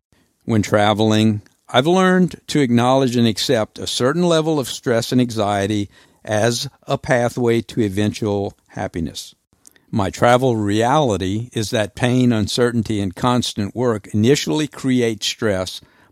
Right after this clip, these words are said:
but ultimately create happiness by acknowledging and controlling stress and apprehension. For me, the question then became,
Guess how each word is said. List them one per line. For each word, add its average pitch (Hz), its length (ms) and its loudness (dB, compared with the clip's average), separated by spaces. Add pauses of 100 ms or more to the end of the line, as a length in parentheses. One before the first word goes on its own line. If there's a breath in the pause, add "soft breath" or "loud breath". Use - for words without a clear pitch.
but 104 240 -4
ultimately 117 800 0 (220 soft breath)
create 98 480 -4
happiness 117 520 0
by 104 240 -4
acknowledging 113 920 -2
and 113 200 -2
controlling 123 760 0 (120)
stress - 520 -8
and 120 100 2
apprehension. 120 720 -2 (560 soft breath)
For 117 140 0
me, 120 180 8
the 113 120 0
question 107 520 0
then 127 220 4
became, 95 640 0